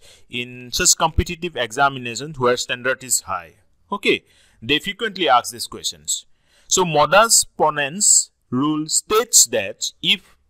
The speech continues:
P and P implies Q is true, then we can infer that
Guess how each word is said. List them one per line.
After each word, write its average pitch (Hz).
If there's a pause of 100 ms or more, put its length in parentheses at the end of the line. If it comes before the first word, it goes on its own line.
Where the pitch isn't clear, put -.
(140)
P 240 (120)
and 151 (240)
P 214 (180)
implies 151 (100)
Q 147 (1800)
is 139 (120)
true, 233 (340)
then 139
we 143
can 139 (140)
infer 196
that 131